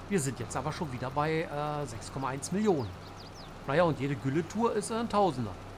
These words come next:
Also sollen die mal fröhlich vor sich hinfahren.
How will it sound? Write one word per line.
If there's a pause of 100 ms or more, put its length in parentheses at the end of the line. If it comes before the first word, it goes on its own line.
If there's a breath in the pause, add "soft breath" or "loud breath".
(3500)
Also
sollen
die
mal
fröhlich
vor
sich
hinfahren.